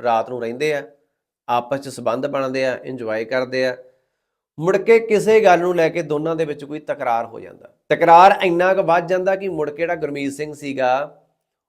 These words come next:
ਉਹ ਵੀਰਪਾਲ ਕੌਰ ਦਾ ਗਲਾ ਘੁੱਟ ਦਿੰਦਾ ਤੇ ਉਹਦੀ ਮੌਤ ਹੋ ਜਾਂਦੀ ਆ ਤੇ ਮੁੜ ਕੇ ਉਹਦੀ ਲਾਸ਼ ਨੂੰ ਹੋਟਲ 'ਚ ਛੱਡ ਕੇ ਗੁਰਮੀਤ ਸਿੰਘ ਫਰਾਰ ਹੋ ਜਾਂਦਾ।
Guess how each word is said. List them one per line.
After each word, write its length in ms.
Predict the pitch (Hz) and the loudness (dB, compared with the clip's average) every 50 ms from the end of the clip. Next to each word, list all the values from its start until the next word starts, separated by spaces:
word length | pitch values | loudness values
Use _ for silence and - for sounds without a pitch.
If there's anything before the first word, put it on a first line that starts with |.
| _ _ _ - | _ _ _ 2
ਉਹ 680 | 160 160 165 160 160 175 180 190 190 190 - - - _ - | 4 4 4 6 4 4 4 4 2 0 -4 -10 -18 _ -12
ਵੀਰਪਾਲ 460 | 127 131 156 160 151 160 - 165 160 | -4 -2 0 0 2 2 2 0 2
ਕੌਰ 280 | 156 156 151 147 143 135 | 2 2 2 2 2 2
ਦਾ 340 | 131 143 143 143 147 - - 135 123 | 0 0 -2 -2 -4 -10 -12 -6 -4
ਗਲਾ 180 | 131 135 135 | -2 0 0
ਘੁੱਟ 220 | 131 - 160 143 131 | -2 -4 -6 -10 -10
ਦਿੰਦਾ 260 | 127 127 123 131 127 | -12 -10 -8 -8 -8
ਤੇ 100 | 131 139 | -8 -10
ਉਹਦੀ 260 | - - 143 131 139 | -14 -12 -10 -10 -8
ਮੌਤ 320 | 135 127 120 113 113 113 | -6 -4 -4 -4 -6 -6
ਹੋ 120 | 117 120 123 | -8 -10 -8
ਜਾਂਦੀ 340 | 123 123 120 120 131 127 131 | -8 -8 -8 -8 -6 -4 -4
ਆ 160 | 131 127 127 - _ _ _ _ _ _ _ | -4 -6 -8 -12 _ _ _ _ _ _ _
ਤੇ 80 | 139 143 | -8 -6
ਮੁੜ 180 | 139 139 139 | -6 -4 -6
ਕੇ 180 | 139 139 - 143 | -6 -8 -8 -10
ਉਹਦੀ 120 | 147 143 | -8 -6
ਲਾਸ਼ 340 | 139 131 131 120 117 117 117 | -2 0 0 0 0 -2 -4
ਨੂੰ 100 | 135 131 | -8 -10
ਹੋਟਲ 260 | 117 120 117 123 120 | -8 -8 -8 -10 -10
'ਚ 120 | 120 120 117 | -10 -10 -6
ਛੱਡ 200 | 131 117 110 113 | -6 -6 -6 -6
ਕੇ 320 | 110 - 127 131 127 - - | -8 -8 -8 -10 -10 -10 -14
ਗੁਰਮੀਤ 260 | 131 117 120 120 120 | -14 -12 -10 -10 -12
ਸਿੰਘ 200 | 120 123 120 120 | -12 -12 -16 -16
ਫਰਾਰ 320 | - 117 110 101 92 87 92 | -14 -12 -10 -8 -8 -8 -10
ਹੋ 80 | 95 | -12
ਜਾਂਦਾ। 320 | 107 104 85 - - - | -14 -16 -18 -20 -20 -20